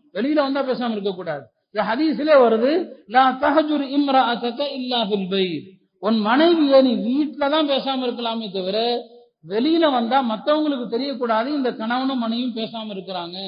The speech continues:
அது தெரிஞ்சா அங்க சில சைத்தான் இருப்பான். இந்த ரெண்டு பேரும் பேசாம இருக்கிறாங்கன்னு தெரிஞ்சாலே வெளியில சில சைத்தான்கள் இருக்கும், அவங்க இதை ஊதி பெருசாக்கி தலாக் வரைக்கும் கொண்டு போயிருவாங்க.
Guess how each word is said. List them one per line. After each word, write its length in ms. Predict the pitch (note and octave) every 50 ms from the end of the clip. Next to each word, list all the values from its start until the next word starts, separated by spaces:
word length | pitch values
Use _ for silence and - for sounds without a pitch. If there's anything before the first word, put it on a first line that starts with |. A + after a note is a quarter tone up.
| F3 D3+ C#3 _ _ _ _ _ _
அது 320 | - F#3+ G#3+ A3 A3 F3
தெரிஞ்சா 640 | - A#3+ C4+ D4+ D#4+ D#4+ C4+ A#3+ G#3+ G#3 G#3 G#3+ G#3+
அங்க 340 | G3+ G#3 B3 C#4+ D#4+ E4 D4
சில 180 | A#3+ C#4 C4 A#3+
சைத்தான் 380 | - A#3+ B3 A#3 - C4 A#3+
இருப்பான். 380 | G#3+ G3+ F#3 F3 F#3+ E3 - - _ _ _ _ _ _ _ _ _ _ _ _ _ _
இந்த 160 | - F3 F#3
ரெண்டு 200 | A3 C4 C#4 D4
பேரும் 280 | C#4+ D4+ D#4+ D#4+ C4+ B3+
பேசாம 460 | C4+ C#4 D4 D4 D#4 D#4+ D#4+ D#4+ D#4
இருக்கிறாங்கன்னு 680 | D4+ D4+ D4 C4+ D4+ C#4 C4+ C4+ C#4+ D4+ D4+ C#4+ G#3+ C4
தெரிஞ்சாலே 880 | C4 D4 D#4 E4 D#4+ D#4 C4+ B3 A3 G3+ G3 G#3 A3+ B3+ C#4 D#4+ - - - - - - F#3
வெளியில 400 | A#3+ C#4 F4 F#4 G4 F#4 E4+ C4
சில 160 | D4+ D#4 D4+
சைத்தான்கள் 680 | - - C#4+ D4 D4 D#4+ D4 D4 D4 C#4 C4+ B3+ A#3+
இருக்கும், 400 | B3 B3+ A3 G#3+ A3 F#3 D#3 - - - - _ _ _
அவங்க 440 | - - G3 A3+ B3+ C#4+ D4+ D#4 D4+
இதை 180 | D4 C#4+ C#4 C4+
ஊதி 260 | C#4 D#4+ F4 E4+ E4
பெருசாக்கி 540 | C4+ C#4 C#4+ D#4 D4 D#4 C#4+ C4 C4+ D#4 C#4
தலாக் 280 | - D4 C#4+ D4+ D4
வரைக்கும் 280 | C4 C4+ B3 B3 B3 C4+
கொண்டு 180 | C4+ B3 A#3 A3
போயிருவாங்க. 440 | G#3 G3+ F#3+ F#3 E3+ D#3+ D#3 D3